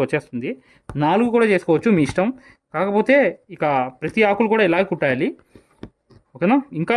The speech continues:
లుక్ రావాలంటే మీరు నాలుగు, అడ్డంగా నాలుగు అనేవి వేసుకోవచ్చు. చూడండి, ఇలా ఆనిచ్చి చక్కగా మీరు ఈ ఏదైతే ఉందో ఇలా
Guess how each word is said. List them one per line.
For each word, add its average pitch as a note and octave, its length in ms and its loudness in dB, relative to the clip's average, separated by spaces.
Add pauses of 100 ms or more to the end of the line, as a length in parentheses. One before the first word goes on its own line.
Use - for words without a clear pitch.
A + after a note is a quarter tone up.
లుక్ G#3 240 2
రావాలంటే G#3 360 4 (100)
మీరు G3+ 160 2 (240)
నాలుగు, F#3+ 320 2 (1040)
అడ్డంగా G3+ 380 2
నాలుగు F3+ 260 2
అనేవి G3 200 2
వేసుకోవచ్చు. D3+ 440 -4 (2000)
చూడండి, F3 320 -2
ఇలా D#3 100 0 (100)
ఆనిచ్చి F3+ 380 -2
చక్కగా D3+ 420 -2
మీరు B2 180 -2 (340)
ఈ - 20 -14 (220)
ఏదైతే F3+ 360 -2
ఉందో C3 180 0 (600)
ఇలా C3+ 120 -8